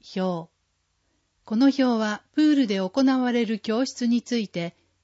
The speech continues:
教室名、内容、日時、定員を示した表です。教室名には一から五の番号が振られています。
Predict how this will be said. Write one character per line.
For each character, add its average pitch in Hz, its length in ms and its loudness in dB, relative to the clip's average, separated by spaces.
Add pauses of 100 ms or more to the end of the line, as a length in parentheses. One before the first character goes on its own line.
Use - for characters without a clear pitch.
教 254 180 0
室 269 300 -2
名、 180 380 -2
内 196 360 -2
容、 175 360 -4 (420)
日 233 320 0
時、 165 260 -8 (320)
定 247 220 2
員 285 240 8
を 254 100 2
示 247 360 0
し - 40 -12
た 180 120 -6 (180)
表 175 160 -4
で 160 140 -8
す。 - 200 -18 (1040)
教 262 240 0
室 294 240 -4
名 262 200 4
に 226 180 0
は 190 180 -4 (280)
一 - 260 -10
か 285 160 0
ら 254 160 0
五 233 140 -2
の 202 260 -2
番 240 300 2
号 269 160 4
が 202 160 -2
振 190 140 -8
ら 220 120 -2
れ 233 140 -2
て 202 160 -4
い 196 120 -2
ま 175 200 -4
す。 - 180 -20